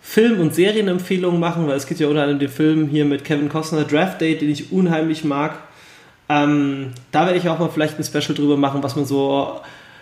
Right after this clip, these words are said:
in der Zeit, wo es Sommer und draußen warm ist und man möchte einfach nur Football schauen und, äh, wir werden euch da durch diese Phase durchbringen. Also nicht regelmäßig, wir werden gucken, dass wir immer mal wieder was machen, weil wir noch was, was Besonderes bleibt.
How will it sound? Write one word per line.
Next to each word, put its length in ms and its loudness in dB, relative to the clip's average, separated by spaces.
in 80 6
der 160 6
Zeit, 360 4
wo 120 8
es 120 2
Sommer 400 6
und 180 4
draußen 480 2
warm 320 2
ist 180 -4
und 300 -4
man 180 -2
möchte 240 -2
einfach 240 0
nur 140 0
Football 420 -2
schauen 400 -2
und, 320 -4
äh, 360 -4
wir 100 6
werden 220 2
euch 180 -4
da 200 0
durch 160 -2
diese 220 -8
Phase 320 -2
durchbringen. 400 -2
Also 380 0
nicht 240 2
regelmäßig, 760 0
wir 100 2
werden 180 0
gucken, 240 -2
dass 160 -2
wir 220 -4
immer 160 2
mal 120 2
wieder 140 0
was 140 -4
machen, 200 -2
weil 120 0
wir 80 2
noch 140 -2
was, 240 -4
was 160 -6
Besonderes 540 0
bleibt. 300 -4